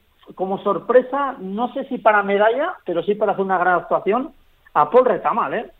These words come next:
Este hombre corrió en veinte veintiocho este año, en los doscientos metros lisos, hizo una gran posta en el relevo del Mundial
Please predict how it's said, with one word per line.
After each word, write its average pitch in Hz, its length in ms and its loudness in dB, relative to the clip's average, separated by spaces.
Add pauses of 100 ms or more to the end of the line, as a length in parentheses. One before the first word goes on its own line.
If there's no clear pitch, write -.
(120)
Este 185 280 -4
hombre 240 360 2
corrió 180 240 2
en 196 80 -2
veinte 190 280 0
veintiocho 180 500 -2
este 170 220 -2
año, 302 440 0
en 170 120 -4
los 165 100 -4
doscientos 170 420 -2
metros 165 300 -2
lisos, 285 380 -2 (540)
hizo 262 280 4
una 220 260 6
gran 185 400 4
posta 240 360 4
en 208 80 0
el 196 100 2
relevo 190 540 2
del 170 400 0
Mundial 180 720 2